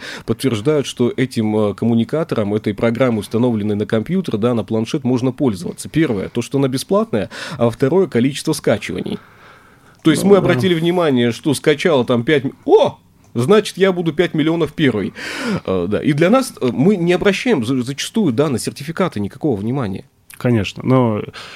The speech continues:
Speaker 2: э,
Speaker 1: К сожалению, не обращаем.
Speaker 2: даже по-, отзывы не читаем иногда
Speaker 1: Нет.
Speaker 2: об этом П О, а там очень много написано <laughs> всего, может быть.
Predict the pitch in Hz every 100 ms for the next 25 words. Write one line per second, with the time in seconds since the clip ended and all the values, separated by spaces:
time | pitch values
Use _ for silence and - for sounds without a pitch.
0 | - 110 110 107 - 214 220 226 147 101
1 | 101 98 98 95 120 117 123 123 - _
2 | _ - - _ _ - 160 113 98 101
3 | 104 - - 107 95 95 98 107 101 113
4 | 143 113 104 110 107 101 101 101 - -
5 | 113 104 95 98 156 151 - 143 139 127
6 | 123 131 110 104 - 110 98 98 98 101